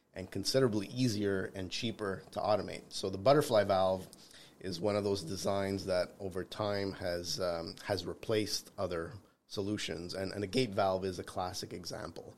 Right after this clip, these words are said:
Um, whereas in the past, the gate valve would have been used for isolation of, uh, you know, steam, condensate, um, tank farms, think isolating fuels and oils. Uh, the triple offset now is, is mi-,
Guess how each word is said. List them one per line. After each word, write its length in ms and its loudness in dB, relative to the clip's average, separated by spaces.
Um, 560 -6
whereas 380 -2
in 60 -6
the 80 -8
past, 440 -2
the 100 -4
gate 240 -6
valve 240 2
would 120 -2
have 100 -6
been 200 -6
used 340 -6
for 320 -6
isolation 600 -6
of, 240 -10
uh, 200 -6
you 120 -12
know, 100 -10
steam, 400 -4
condensate, 760 -4
um, 400 -10
tank 180 -2
farms, 460 0
think 280 -2
isolating 760 -4
fuels 420 2
and 80 -6
oils. 540 -2
Uh, 300 -8
the 80 -6
triple 280 -2
offset 440 0
now 480 -4
is, 560 -6
is 220 -10
mi-, 160 -4